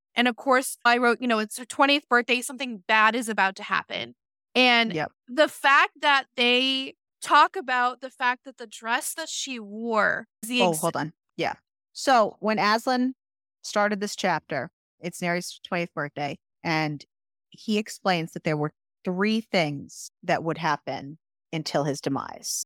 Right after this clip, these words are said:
Speaker 2: There was only three things that we would get through until, it was almost like present day Neri's doom for us. This was Aslan's version of that, where it was, instead of telling us, like, "Oh, two years until this," he was telling us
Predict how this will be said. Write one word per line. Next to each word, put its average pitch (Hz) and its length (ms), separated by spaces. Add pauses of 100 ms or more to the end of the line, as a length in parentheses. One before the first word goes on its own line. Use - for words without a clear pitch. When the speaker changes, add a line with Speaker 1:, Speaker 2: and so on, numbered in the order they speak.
(100)
Speaker 2:
There 147 60
was 156 120
only 151 180
three 202 320
things 147 680 (120)
that 151 100
we 151 140
would 151 140
get - 220
through - 380 (340)
until, 147 580 (340)
it 190 60
was 208 180
almost 226 400
like 185 360 (260)
present 180 340
day 156 340
Neri's 151 440
doom 151 280
for 175 200
us. 180 320 (280)
This 165 240
was 160 280
Aslan's 151 540
version 151 360
of 165 140
that, 180 300
where 156 240
it - 80
was, 143 420 (200)
instead 165 320
of - 120
telling 160 300
us, 151 120
like, 151 180 (280)
"Oh, 240 140
two - 200
years 240 260
until 233 160
this," 220 180 (240)
he 208 160
was 233 140
telling 185 340
us - 340